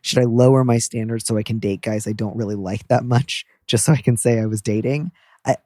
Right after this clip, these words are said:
I don't think you really want that. Um, but the question of, like, "I actually have a really hard time making friends. My anxiety often gets in the way of my ability to forge new possible friendly or romantic relationships. Is there something I can do about that?" And,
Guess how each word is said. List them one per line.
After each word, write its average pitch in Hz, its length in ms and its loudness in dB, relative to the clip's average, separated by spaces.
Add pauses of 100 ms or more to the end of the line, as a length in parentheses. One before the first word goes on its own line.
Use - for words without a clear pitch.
(120)
I 170 80 4
don't 175 160 4
think 160 200 2
you 147 100 6
really 120 200 4
want 104 260 -4
that. - 240 -12 (100)
Um, 110 460 -6 (540)
but 143 160 0
the 143 60 4
question 156 340 0
of, 120 100 -2
like, 107 300 -2
"I 117 80 2
actually 113 220 2
have 110 100 2
a 113 40 2
really 110 160 2
hard 110 320 -2
time 113 220 0
making 110 320 -4
friends. 98 560 -2 (320)
My 120 100 4
anxiety 107 680 2
often 110 300 -2
gets 104 240 -2
in 113 60 0
the 104 80 2
way 95 220 2
of 92 100 -2
my 98 100 -2
ability 92 440 0
to - 80 -8
forge 101 480 -2
new 98 260 2
possible 95 800 0 (100)
friendly 98 600 0
or 95 240 0
romantic 92 560 -2
relationships. 95 840 -2
Is 120 120 4
there 117 100 4
something 107 320 2
I 98 80 0
can 92 180 -4
do 156 200 4
about 87 320 -2
that?" - 240 -10
And, - 200 -10